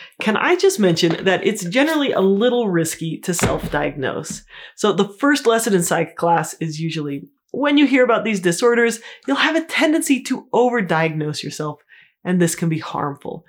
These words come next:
especially if you diagnose yourself without the support of someone who can teach you the skills and resources to overcome anxiety. And that takes us to the other big myth,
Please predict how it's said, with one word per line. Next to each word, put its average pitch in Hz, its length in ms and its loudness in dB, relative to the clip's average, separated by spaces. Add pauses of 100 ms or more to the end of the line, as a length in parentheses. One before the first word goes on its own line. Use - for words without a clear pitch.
(500)
especially 247 480 0
if 269 120 2
you 233 60 2
diagnose 202 460 4
yourself 185 280 -2
without 160 200 -4
the 135 80 -10
support 208 420 0
of 160 120 -8
someone 165 260 -2
who 160 120 -4
can 151 180 -10
teach - 400 -2
you 160 260 -2 (300)
the 220 80 -6
skills 247 260 2
and 233 80 0
resources 170 480 0
to - 120 -8
overcome 175 360 -4
anxiety. 147 500 -4 (200)
And 202 160 2
that 302 160 2
takes 302 240 0
us - 160 0
to 240 160 0
the 226 260 -2
other 196 260 4
big 160 300 0
myth, 143 340 -6